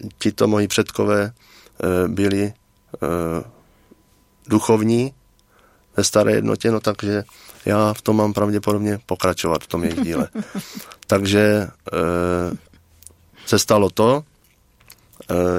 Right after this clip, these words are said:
Speaker 1: že jsem se přestěhoval na to Bítešsko a,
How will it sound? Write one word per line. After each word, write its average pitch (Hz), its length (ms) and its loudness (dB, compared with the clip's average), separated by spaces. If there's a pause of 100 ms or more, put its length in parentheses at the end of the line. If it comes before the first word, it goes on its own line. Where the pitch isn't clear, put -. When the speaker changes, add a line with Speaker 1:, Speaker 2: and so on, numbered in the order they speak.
(120)
Speaker 1:
že 101 100 -4
jsem 104 140 0
se 98 100 -2
přestěhoval 113 800 2
na 98 100 -6
to 95 120 -6
Bítešsko 104 680 -2 (1200)
a, 90 220 2